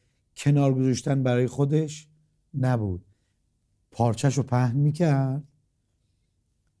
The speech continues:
سکه هایی که درآمد کرده بود رو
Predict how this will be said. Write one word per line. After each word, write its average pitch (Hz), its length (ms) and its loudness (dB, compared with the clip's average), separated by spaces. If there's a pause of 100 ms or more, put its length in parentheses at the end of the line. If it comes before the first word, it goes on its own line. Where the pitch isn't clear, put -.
(220)
سکه - 440 -4
هایی 127 260 2
که 156 120 -2
درآمد 123 540 0
کرده 113 380 -2
بود 117 220 -4
رو 107 180 -4